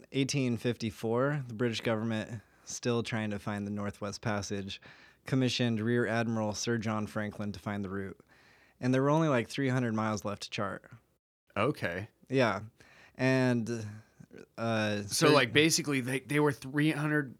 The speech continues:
Speaker 2: miles away from the
Speaker 1: From
Speaker 2: Pacific.
Speaker 1: having s-, something that they're, like, a chartable path.
Speaker 2: Right.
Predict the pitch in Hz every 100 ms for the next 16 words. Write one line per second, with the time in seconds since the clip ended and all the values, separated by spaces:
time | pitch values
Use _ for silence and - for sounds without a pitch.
0 | - 131 131 139 139 123 113 104 - -
1 | _ _ - 117 117 120 127 139 131 156
2 | 147 139 156 151 143 135 123 120 117 -
3 | - 135 123 120 113 104 110 107 104 104
4 | _ - - 127 110 - 139 139 123 113
5 | - - - - - - _ _ _ -
6 | 123 139 110